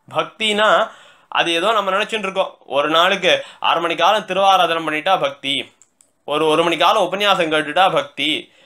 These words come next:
ஒரு, ஒரு மணி காலம் திருப்பாவை சேவிச்சா பக்தி, இதெல்லாம் நம்ம ஏதோ பக்தி நினைச்சுட்டு இருக்கோம். ஆனா பக்திங்கிறது இந்த, இந்த மாதிரி விஷயங்கள் கிடையாது. ஓ, இந்த ஒரு மணி காலமோ ரெண்டு மணி காலமோ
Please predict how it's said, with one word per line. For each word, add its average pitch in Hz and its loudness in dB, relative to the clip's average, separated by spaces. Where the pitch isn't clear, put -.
ஒரு, 233 2
ஒரு 202 2
மணி 196 0
காலம் 196 2
திருப்பாவை 190 0
சேவிச்சா 160 -4
பக்தி, 156 -4
இதெல்லாம் 175 0
நம்ம 147 -2
ஏதோ 180 2
பக்தி 175 -2
நினைச்சுட்டு 196 0
இருக்கோம். 160 -4
ஆனா 139 -2
பக்திங்கிறது 190 -2
இந்த, 196 -4
இந்த 175 0
மாதிரி 196 4
விஷயங்கள் 185 0
கிடையாது. 156 2
ஓ, 139 -4
இந்த 147 -2
ஒரு 170 2
மணி 196 0
காலமோ 170 2
ரெண்டு 185 -4
மணி 202 -4
காலமோ 165 2